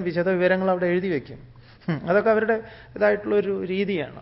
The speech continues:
അവിടെ എല്ലാവരെയും അങ്ങനെ കയറ്റില്ല, അതൊരു കാര്യം. പിന്നെ കയറാൻ ഭാഗ്യമുണ്ടായി. അപ്പൊ റി-, റിയാക്ടറിനകത്തേക്ക് എനിക്ക് അതിൻ്റെ ആ റിസർച്ച് സെന്ററിലേക്ക് പോയി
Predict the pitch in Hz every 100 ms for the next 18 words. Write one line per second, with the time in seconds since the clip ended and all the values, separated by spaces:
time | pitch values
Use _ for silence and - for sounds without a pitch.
0 | - - 156 180 190 190 220 247 247 262
1 | 196 196 285 233 233 151 208 208 147 123
2 | 180 - - - - - - 127 156 165
3 | 214 185 165 196 180 120 107 131 - -
4 | - - - - - - - - - -
5 | - - - - - - 226 - 196 196
6 | 214 240 247 262 262 208 185 185 165 131
7 | - 156 202 - 233 226 226 226 220 202
8 | 175 220 214 196 190 202 196 190 202 156
9 | 160